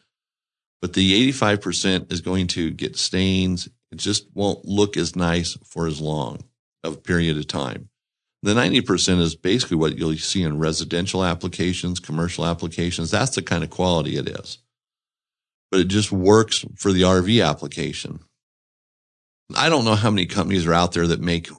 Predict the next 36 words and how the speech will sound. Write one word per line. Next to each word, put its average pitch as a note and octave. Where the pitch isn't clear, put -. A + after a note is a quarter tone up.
windshield F2+
covers. F2+
You F#2
know, F2+
I F2
really G2
don't. E2
And F#2+
we C3
make A#2+
'em G2
for F2+
Class F#2+
A F2
motorhomes. F2
You F2+
know, F#2
we A#2
have E2+
thousands E2+
of E2+
patterns. E2+
You G2
know, E2+
I'm F2
not F2
saying F#2+
we G2
have G#2
yours, F#2+
but D2
we F#2+
have E2+
thousands E2+
of E2+
patterns. E2+